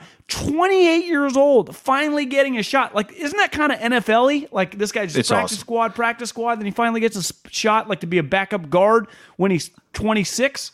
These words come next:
Speaker 1: Like, that's,
Speaker 2: And I
Speaker 1: doesn't
Speaker 2: think this will,
Speaker 1: happen in the
Speaker 2: this is
Speaker 1: N B A.
Speaker 2: part of the, not, no, it hasn't, but this is, like, hopefully with the G League, you get your Juan Toscano Andersons and your Gary Payton the seconds, right? Some of these type guys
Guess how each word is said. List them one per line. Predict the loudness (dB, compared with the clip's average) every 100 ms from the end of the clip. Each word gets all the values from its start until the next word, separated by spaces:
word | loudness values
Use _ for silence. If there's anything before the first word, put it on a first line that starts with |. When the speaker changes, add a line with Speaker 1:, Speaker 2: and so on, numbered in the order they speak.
| _ -4
Speaker 1:
Like, | -2
that's, | 0
Speaker 2:
And | 0
I |
Speaker 1:
doesn't | 2 2
Speaker 2:
think | 2
this | 2
will, | 2
Speaker 1:
happen | 2
in |
the | 2
Speaker 2:
this | 2
is |
Speaker 1:
N | 0
B |
A. |
Speaker 2:
part | 2 2
of | 2
the, | 0 0
not, | 2 2 0 2
no, | 2 4
it |
hasn't, | 2 0 -2 -2
but | 0 2
this | 2 2
is, | 2
like, | 2 2
hopefully | 0 2 4
with | 4 2
the | 0
G | 4 4
League, | 6 6 4 0 -8 _ -2
you | 0
get | 2 2
your | 2
Juan | 2 2 2 0
Toscano | -2 -2 0 0 2 0
Andersons | 0 0 0 0 0 0 0
and | 0 0
your | 0 -2 -6 _ -4
Gary | 0 0 0
Payton | 0 -2 -2 -6 -6
the | -6
seconds, | -4 -4 -6 -14 -6
right? | -4 -4
Some | 0 2
of | 2
these | 0 -2
type | -4 -6 -4
guys | -2 0 0 -2